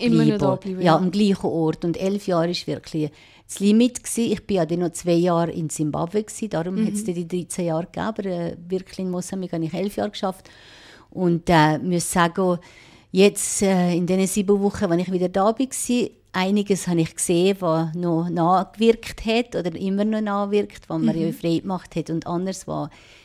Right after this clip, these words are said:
Speaker 2: der halt schon nicht mehr g-, auf-, gleich weitergegangen ist und was vielleicht anders trotzdem noch weitergeht.
Speaker 1: Jetzt, wo ihr hier arbeitet, packt,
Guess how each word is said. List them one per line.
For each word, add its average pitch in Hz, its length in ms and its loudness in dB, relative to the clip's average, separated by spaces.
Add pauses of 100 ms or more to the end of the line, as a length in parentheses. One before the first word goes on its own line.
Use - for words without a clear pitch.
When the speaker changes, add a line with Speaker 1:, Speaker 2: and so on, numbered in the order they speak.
(460)
Speaker 2:
der 160 140 0
halt 151 240 -2
schon 156 260 0
nicht 147 120 2
mehr 139 220 -2 (420)
g-, - 140 -12
auf-, 165 260 -8
gleich 220 280 6
weitergegangen 160 760 2
ist 147 220 -4
und 151 220 -4
was 143 140 -6
vielleicht 170 360 -8 (360)
anders 196 500 0
trotzdem 160 500 -4
noch 147 160 -4
weitergeht. 139 840 -12 (180)
Speaker 1:
Jetzt, 262 200 -4
wo 294 60 4
ihr 254 140 2
hier 226 260 2
arbeitet, 240 400 -2
packt, - 400 -4